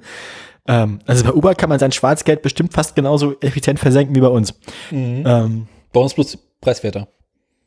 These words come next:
Speaker 1: Genau. Richtig. Und wir machen damit auch sinnvolle Dinge wie Klopapier kaufen und so. Ähm, <clears throat>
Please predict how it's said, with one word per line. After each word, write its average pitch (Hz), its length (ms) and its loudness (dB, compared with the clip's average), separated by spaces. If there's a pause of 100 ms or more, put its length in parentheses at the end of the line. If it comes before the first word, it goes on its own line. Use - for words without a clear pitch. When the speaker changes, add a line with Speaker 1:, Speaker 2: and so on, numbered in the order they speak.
(360)
Speaker 1:
Genau. 110 340 0 (480)
Richtig. 143 400 -2
Und 117 100 -6
wir 156 120 4
machen 151 180 2
damit 151 160 2
auch 127 80 0
sinnvolle 147 340 0
Dinge 143 220 2
wie 110 80 -2
Klopapier 135 320 0
kaufen 90 320 -4
und 92 80 -6
so. 95 140 -10 (720)
Ähm, 123 380 0 (140)
<clears throat> 143 300 2